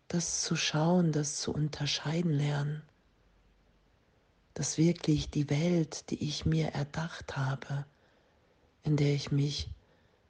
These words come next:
wahrnehme als Körper, als Persönlichkeit, als ich habe geheime,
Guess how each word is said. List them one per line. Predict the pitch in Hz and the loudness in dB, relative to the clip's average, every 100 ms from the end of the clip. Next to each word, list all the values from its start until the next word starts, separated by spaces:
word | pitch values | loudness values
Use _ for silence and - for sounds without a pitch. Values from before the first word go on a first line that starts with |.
| _ _ _ _ _ _ _ _ _ _ _ _ _ _ _ _ _ _ - | _ _ _ _ _ _ _ _ _ _ _ _ _ _ _ _ _ _ -4
wahrnehme | 139 143 165 165 147 147 147 151 151 147 - - | 0 2 4 4 4 4 2 2 -2 -4 -10 -6
als | 147 147 - - | -2 -2 -4 -4
Körper, | - 165 165 - 147 147 | 0 2 0 -2 -2 -2
als | - 147 147 147 - - | -2 -2 -2 -4 -8 -10
Persönlichkeit, | - 156 151 165 175 156 147 - - - 143 151 151 - - _ _ _ _ _ _ _ _ _ _ _ _ _ _ _ _ _ | -4 0 4 6 6 4 2 -4 -8 -2 0 -2 -4 -10 -20 _ _ _ _ _ _ _ _ _ _ _ _ _ _ _ _ _
als | - 156 - | -4 -4 -2
ich | - - | -4 0
habe | 147 151 | 2 2
geheime, | 147 143 123 151 147 156 151 156 | 2 -2 -2 0 2 2 2 0